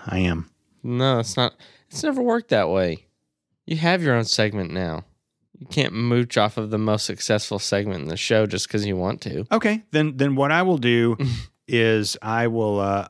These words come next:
Speaker 1: I, I have some stuff to add in, but it will go well with how you answer it.
Speaker 2: Okay.
Speaker 1: Okay.
Speaker 2: <laughs>
Speaker 1: One more thing. A couple weeks ago,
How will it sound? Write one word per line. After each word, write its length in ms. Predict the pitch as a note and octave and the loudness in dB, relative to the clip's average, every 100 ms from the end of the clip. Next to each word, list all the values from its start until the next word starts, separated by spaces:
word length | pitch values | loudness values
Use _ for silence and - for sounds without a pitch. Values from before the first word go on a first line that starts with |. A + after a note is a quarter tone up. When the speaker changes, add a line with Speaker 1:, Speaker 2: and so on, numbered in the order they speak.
| - | -2
Speaker 1:
I, 300 | D3 D#3 F#3+ | -2 2 2
I 20 | |
have 100 | G#3 | 2
some 140 | - E3 | -2 -2
stuff 220 | - D#3 | -2 -2
to 140 | - | -2
add 240 | C3+ C3 B2+ | 0 2 4
in, 340 | A#2 A#2+ A#2 - | 4 2 0 -2
but 180 | A2+ G#2+ | 0 2
it 120 | G#2 | 0
will 300 | G#2 G2+ G2 | 0 0 0
go 220 | G#2+ A2 | -2 0
well 440 | G#2 G2+ G2 F#2+ F#2+ | 2 2 2 0 -4
with 360 | G2+ F#2 F2+ E2 | -6 -4 -4 -6
how 180 | - F2+ | -4 -2
you 220 | F2 D#2+ | -2 -6
answer 260 | D2+ - - | -8 -12 -14
it. 80 | - _ _ _ - | -20 _ _ _ -10
Speaker 2:
Okay. 260 | A#2+ A2+ A2 - | -2 2 0 -2
Speaker 1:
Okay. 240 | F#2+ - D3 _ - - | -4 -4 -6 _ -10 -4
Speaker 2:
<laughs> 400 | - D#3 E3 C#3+ - B2+ - _ _ _ | 0 2 2 0 -2 -8 -12 _ _ _
Speaker 1:
One 200 | D#3 G3+ | 0 2
more 140 | F#3 | 2
thing. 360 | C#3+ A#2+ A#2 B2 _ _ - | 2 2 2 -2 _ _ -2
A 20 | |
couple 220 | A3 F#3 | 2 4
weeks 240 | D#3 D3+ - | 2 2 0
ago, 500 | B2 A#2+ A2+ A2 | 2 4 4 2